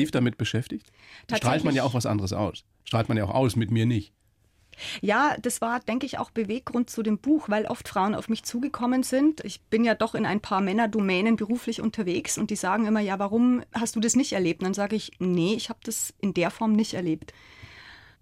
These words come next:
Speaker 1: Und da bin ich dann auch ein bisschen zum Nachdenken gekommen, warum erlebe ich das nicht? Und andere Frauen schon gesagt haben, "Ja, wenn du den Raum betrittst, du bist halt dann einfach da und du redst halt dann auch mit." Und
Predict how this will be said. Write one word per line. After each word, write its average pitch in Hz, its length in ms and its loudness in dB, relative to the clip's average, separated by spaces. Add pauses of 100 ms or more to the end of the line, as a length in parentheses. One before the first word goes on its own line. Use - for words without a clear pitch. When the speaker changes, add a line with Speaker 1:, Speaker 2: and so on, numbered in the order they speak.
Speaker 1:
Und 202 240 2 (100)
da 294 220 4
bin 254 160 2
ich 262 100 0
dann 240 120 -4
auch 233 100 0
ein 226 80 2
bisschen 254 180 -2
zum 214 140 0
Nachdenken 220 500 0
gekommen, 220 360 0
warum 208 240 2
erlebe 180 260 0
ich 165 100 -6
das - 200 -10
nicht? 160 340 -8 (220)
Und 190 260 -4 (300)
andere 208 240 0
Frauen 208 300 0
schon 220 200 2
gesagt 226 320 -2
haben, 233 300 2
"Ja, 214 260 2
wenn 214 140 0
du 254 260 2
den 220 180 0
Raum 196 240 2
betrittst, - 560 -4
du 220 120 -2
bist - 300 -2
halt 220 180 0
dann 214 80 2
einfach 190 300 -4
da 196 260 2
und 208 280 -2
du 202 60 -4
redst 208 300 -4
halt 196 160 -4
dann 190 120 -2
auch - 140 -8
mit." 170 240 -2 (720)
Und 185 640 -4